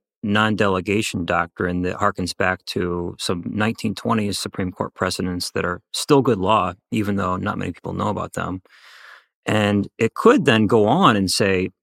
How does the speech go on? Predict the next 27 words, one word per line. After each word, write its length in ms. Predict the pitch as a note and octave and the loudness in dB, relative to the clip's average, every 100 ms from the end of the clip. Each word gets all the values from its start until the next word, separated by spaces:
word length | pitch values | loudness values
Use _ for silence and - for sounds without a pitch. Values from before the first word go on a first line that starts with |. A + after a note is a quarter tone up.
| _ - | _ -4
"Even 300 | E3 F3+ F#3 | 0 4 4
if 120 | F3+ | 4
this 180 | F3 C3+ | 4 2
vague 300 | G#2+ D3+ E3 | 4 4 4
standard 340 | - B2 G#2 F#2 | 0 0 2 2
is 100 | F#2 | 0
okay, 340 | E2+ - F2 | -2 -2 -2
even 320 | D#2+ G#2+ C3 | -2 2 4
if 80 | D3 | 4
outsourcing 640 | D3 D3+ - B2 G2+ G2 | 4 2 2 0 0 -2
it 80 | F2 | -2
is 120 | E2+ | -2
okay, 520 | F#2 - G#2+ G2 F2 - _ _ _ - | -2 -4 -4 -4 -4 -10 _ _ _ -8
turning 500 | - C3+ C#3 D3 D#3 | 2 6 6 6 4
the 100 | B2+ | 4
burden 360 | G2 G#2+ A#2 A#2+ | 4 2 4 0
of 140 | G#2+ | -2
proof 560 | - A2 G#2 A#2+ - - _ _ - | 0 2 2 -2 -8 -20 _ _ -2
onto 340 | G#2+ A2 G#2+ G2+ | 2 2 2 0
the 240 | F#2 F2+ | 0 0
homeowner 500 | A2+ G3+ G3+ G#2+ G2+ | 2 4 4 4 2
to 80 | F#2+ | 0
prove 880 | - - D#3+ A#3+ D3+ G2 F#2 F#2 - | -4 0 4 6 6 4 2 -4 -12
that 160 | - - | -6 -4
the 120 | G#2 | 0
lawn 540 | G#2 G#2 G2+ G2 G2 - _ | 0 0 0 0 -2 -6 _
is, 540 | G#2 G2+ F#2+ F#2 - | -2 0 0 -2 -6